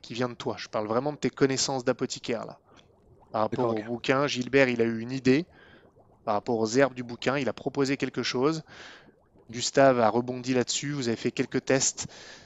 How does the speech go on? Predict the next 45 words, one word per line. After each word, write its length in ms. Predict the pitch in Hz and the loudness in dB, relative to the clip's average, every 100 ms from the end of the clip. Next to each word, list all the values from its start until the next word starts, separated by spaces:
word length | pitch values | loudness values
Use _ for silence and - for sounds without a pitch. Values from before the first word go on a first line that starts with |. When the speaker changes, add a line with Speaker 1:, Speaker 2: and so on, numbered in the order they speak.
| - | -4
Speaker 1:
ça 180 | - 117 | 0 2
a 20 | |
pas 160 | - | 6
l'air 180 | 139 139 | 8 6
de 60 | 143 | 4
marcher, 500 | 135 - - 143 - - - - | 0 2 2 2 0 -12 -20 -8
ça 240 | - 117 | -2 -2
corrompt 560 | - - 160 160 160 - - _ - | 0 2 2 0 -8 -12 -18 _ -4
l'essence 460 | 120 120 135 120 - | 0 2 0 -2 -4
pourpre, 400 | 160 - - 147 | -8 -10 -12 -8
justement, 400 | - 131 123 147 | -4 -4 -4 -4
ça 160 | 131 | -4
fait 160 | - 131 | -4 -2
que 40 | |
ça, 360 | - 113 98 95 | -2 -4 -6 -6
ça, 320 | - - 104 107 95 | -6 -6 -10 -14 -10
ça 160 | 110 | -8
a 40 | 95 | -8
plus 220 | - 117 | -6 0
l'air 180 | 131 123 | 0 0
de 100 | 110 | -6
fonctionner, 520 | 123 - 117 139 147 | -8 -6 -2 -4 -4
et 120 | 120 107 | -10 -8
vous 120 | 113 | -6
essayez 260 | 107 131 | -4 -2
de 60 | 135 | -4
trouver 200 | - 135 | -2 0
un 60 | 127 | 0
moyen 260 | 123 120 | -2 -4
détourné 640 | 117 143 - 131 127 147 - - _ _ - | -2 -2 -2 -4 -4 -6 -8 -20 _ _ -14
pour 160 | 131 - | -10 -4
que 40 | |
ça 160 | - 120 | 0 0
ne, 400 | 113 101 95 92 - | -2 -4 -6 -10 -12
ça 480 | - - 185 - 113 | -14 -14 -8 -8 -6
ne 80 | 104 | -6
rompe 260 | 117 143 - | -6 -8 2
pas 160 | 143 | 4
l'intégrité 640 | 135 127 135 123 123 139 127 | 4 2 -2 -2 0 0 0
de 40 | |
la 60 | 113 | 0
solution, 720 | - 120 113 - 127 123 110 | -2 -6 -6 -6 -8 -8 -8
euh, 220 | 98 95 | -8 -10
de 100 | 98 | -4
base. 380 | 110 147 123 | 0 0 0